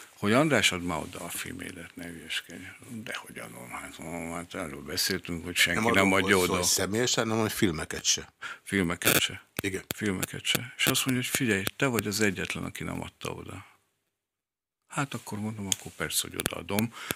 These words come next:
Speaker 1: mert nem szurok ki
Speaker 2: Mhm.
Speaker 1: a s-, a rendezőimmel,
Speaker 2: Mhm.
Speaker 1: meg egyáltalán az alkotókkal, mert ugye ez egy társas játék.
Speaker 2: Következő év? Hol volt?
Speaker 1: Akkor azt már, én, én azt már kihagytam.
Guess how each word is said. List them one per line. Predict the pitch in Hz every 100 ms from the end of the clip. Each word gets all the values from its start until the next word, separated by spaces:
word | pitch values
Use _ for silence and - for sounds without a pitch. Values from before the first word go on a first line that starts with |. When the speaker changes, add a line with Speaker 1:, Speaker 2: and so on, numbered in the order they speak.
| -
Speaker 1:
mert | 87
nem | 85 80
szurok | - 85 -
ki | 101
Speaker 2:
Mhm. | 82
Speaker 1:
a | 87 127
s-, | - - -
a | 101
rendezőimmel, | 95 92 85 85 82 82 87 85 90
Speaker 2:
Mhm. | 98 104 139 - _ _ _ _ - -
Speaker 1:
meg | 104 107
egyáltalán | 101 98 87 90 92
az | 92
alkotókkal, | 82 - 82 - 65 - - 87
mert | 87 92
ugye | 87
ez | 85 87
egy | 85 -
társas | 62 - - -
játék. | - - - - _ - - - - - - - -
Speaker 2:
Következő | 92 90 - 95 131
év? | 165 - _ _ _ _ _ _ _
Hol | - 90
volt? | 104
Speaker 1:
Akkor | 165 180 196
azt | 196
már, | 175 -
én, | 160 147 151
én | 143
azt | 143 -
már | 135 127
kihagytam. | 104 85 - 87 104